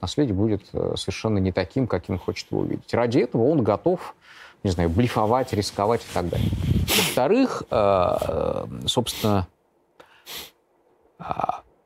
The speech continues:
он хочет каким-то образом перепозиционировать Россию в системе международных отношений. То есть он унаследовал Россию Горбачёва-Ельцина. Это Россия, которая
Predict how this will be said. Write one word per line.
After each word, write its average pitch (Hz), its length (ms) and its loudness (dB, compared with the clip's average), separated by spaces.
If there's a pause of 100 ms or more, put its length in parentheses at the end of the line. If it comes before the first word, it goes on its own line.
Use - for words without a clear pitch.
(320)
он 190 160 4
хочет - 280 0
каким-то 165 380 2
образом 147 380 4
перепозиционировать 127 1080 2
Россию 135 420 2
в - 80 -6
системе - 320 0
международных 101 520 0
отношений. - 420 -6 (300)
То - 80 2
есть - 200 -4
он 220 180 6
унаследовал 123 600 2
Россию 147 560 2
Горбачёва-Ельцина. 98 880 0 (380)
Это 170 180 0
Россия, 110 340 2
которая 139 520 2